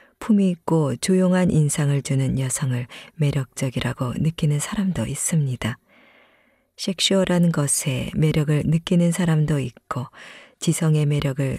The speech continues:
느끼는 사람도 있겠지요. 이렇듯 매력은 사람에 따라 다양한 정의가 존재하지만 저는 다음과 같이 정의하고 있습니다. 매력은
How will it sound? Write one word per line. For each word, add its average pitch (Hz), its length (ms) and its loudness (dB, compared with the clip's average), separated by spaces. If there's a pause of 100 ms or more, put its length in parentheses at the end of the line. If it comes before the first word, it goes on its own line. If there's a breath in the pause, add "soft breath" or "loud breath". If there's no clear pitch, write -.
느끼는 165 460 2
사람도 127 540 -2
있겠지요. 117 760 -6 (1080 soft breath)
이렇듯 156 680 2
매력은 165 560 4
사람에 208 480 2 (120)
따라 139 520 -2
다양한 156 480 4
정의가 139 600 0
존재하지만 160 840 2 (600 loud breath)
저는 131 460 0
다음과 156 460 2
같이 147 400 0
정의하고 165 600 2
있습니다. 135 760 0 (1080 soft breath)
매력은 143 640 2